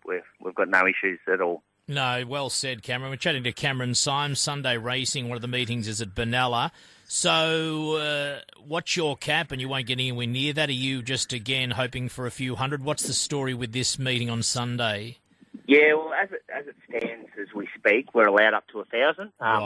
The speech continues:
Speaker 1: obviously, there's, there's, there's plenty happening as we speak, but
Speaker 2: But you wouldn't get
Speaker 1: um,
Speaker 2: anywhere near that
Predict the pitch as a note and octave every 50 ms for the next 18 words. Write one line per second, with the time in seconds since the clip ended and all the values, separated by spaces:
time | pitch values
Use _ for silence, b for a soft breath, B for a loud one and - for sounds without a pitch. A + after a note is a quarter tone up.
0 | G#2 G#2 G2+ - - - G#2 G2 - - F#2+ F#2+ - G#2 - A2 G#2 - - -
1 | A2 - - - G2 F#2 - - B2 A2+ G#2 G2 G2+ A2+ A#2 A#2 A#2 A#2+ A2 G2+
2 | G2 F2+ E2+ F2 F#2+ F#2 - G2 - - - - C#3 E3+ E3+ _ _ - C3+ G#2+
3 | F#2+ - - - - - A#2+ - - D#3 C#3 C#3 A#2+ B2 A#2 G#2+ G#2+ G#2 G#2 A2+
4 | A2+ A2+ A2+ A2+ A#2+ A#2+ A#2+ G#2+ A#2 A#2 A2 A2